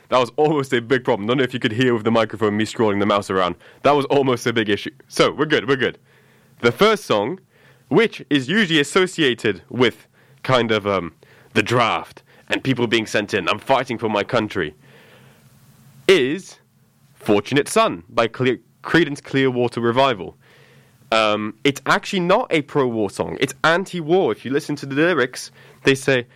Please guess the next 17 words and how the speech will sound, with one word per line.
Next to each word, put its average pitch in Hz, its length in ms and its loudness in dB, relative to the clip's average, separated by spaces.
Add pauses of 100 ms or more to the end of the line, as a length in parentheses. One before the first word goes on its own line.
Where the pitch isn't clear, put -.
(260)
"I 139 200 4
ain't 139 120 0
no 131 140 0
fortunate 120 500 -2
son. 113 360 0 (120)
I 127 160 2
ain't 123 140 0
no 117 100 0
senator's 110 500 -2
son." 101 360 -2 (200)
It's - 160 -2
about 135 260 2
the 117 80 -6
draft 117 420 0
in 110 160 -4
Vietnam, 101 540 0 (280)
that 98 240 0